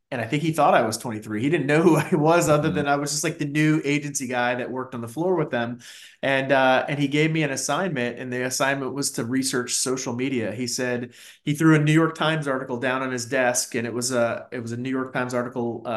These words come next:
Speaker 1: of Barack Obama. And the article was talking about how Barack Obama was, you know, on pace to become the president of the United States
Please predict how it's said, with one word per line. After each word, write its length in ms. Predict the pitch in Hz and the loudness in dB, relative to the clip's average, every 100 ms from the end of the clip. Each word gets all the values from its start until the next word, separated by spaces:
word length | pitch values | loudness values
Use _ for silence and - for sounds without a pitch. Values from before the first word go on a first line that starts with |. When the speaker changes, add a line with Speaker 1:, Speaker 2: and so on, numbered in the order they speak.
| 113 - | -2 -2
Speaker 1:
of 200 | 120 - | -6 -6
Barack 340 | 120 131 135 | -4 -2 -2
Obama. 560 | 143 135 120 113 139 - _ _ - _ _ - | -2 -2 -2 -2 -6 -10 _ _ -20 _ _ -6
And 120 | 135 | -4
the 120 | 139 135 | 0 0
article 360 | 139 151 147 | 0 -2 0
was 180 | 131 127 | -2 -4
talking 420 | - 131 131 131 | -2 -2 -2 -8
about 340 | 123 123 120 117 | -4 0 0 0
how 480 | 131 120 120 117 113 | -2 0 0 -2 -4
Barack 300 | 123 123 127 | -2 -2 0
Obama 640 | 123 113 127 139 127 123 104 | -4 -2 -2 -2 0 -2 -2
was, 400 | 120 113 113 113 _ _ _ | -4 -4 -8 -14 _ _ _
you 120 | 151 120 | -10 -8
know, 200 | 107 - | -8 -8
on 260 | 131 131 127 | -6 -8 -4
pace 300 | 139 131 131 | -4 -4 -4
to 80 | |
become 480 | 123 131 123 120 120 | -6 -4 -4 -4 -6
the 80 | 120 | -8
president 360 | - 131 127 123 | -4 -4 -4 -6
of 80 | |
the 60 | 120 | -4
United 280 | 120 113 113 | -4 -4 -4
States 500 | 202 180 156 - | 0 0 0 -4